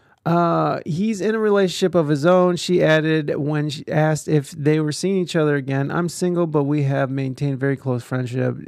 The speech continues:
ever since the restraining order's been dropped. We've worked on a, on it little by little." But despite Rihanna making peace with the past, many of her fans have remained hostile towards Chris over the years in list, in,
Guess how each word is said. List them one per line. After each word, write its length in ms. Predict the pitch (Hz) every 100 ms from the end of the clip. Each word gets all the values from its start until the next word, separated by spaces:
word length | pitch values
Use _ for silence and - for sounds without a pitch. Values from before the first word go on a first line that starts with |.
| -
ever 300 | 156 143 143
since 480 | - 139 135 127
the 140 | - 135
restraining 580 | 131 - 156 165 165 147
order's 360 | 143 139 135
been 180 | 123 127
dropped. 480 | 120 131 131 127 _ - -
We've 220 | - 156 135
worked 420 | 131 139 143 - -
on 300 | 135 135 131
a, 360 | 135 131 123 - -
on 240 | 127 131
it 160 | 127 -
little 340 | 135 175 196
by 180 | 175 156
little." 440 | 135 110 110 107 - _ _ _ _ _ _ _ _ _ _ _ _ - - - - - - - - _ _
But 240 | 135 180 160
despite 560 | 175 - - 220 247
Rihanna 580 | 185 208 214 208 208 185 -
making 760 | 180 190 226 254 269 - 247 226
peace 720 | - 269 269 254 - - - _ _ _ _ _ _ -
with 200 | 202 208
the 80 |
past, 480 | 190 - 240 208 196
many 240 | 196 214 220
of 80 |
her 100 | 196
fans 480 | 190 - 220 196 185
have 140 | 180 165
remained 340 | 180 180 170
hostile 540 | 135 170 170 165 147
towards 320 | 139 - 139 127
Chris 400 | - 135 131 135
over 180 | 123
the 80 | 123
years 400 | 123 123 120 127
in 200 | - 139
list, 560 | 127 127 185 180 - -
in, 260 | 151 151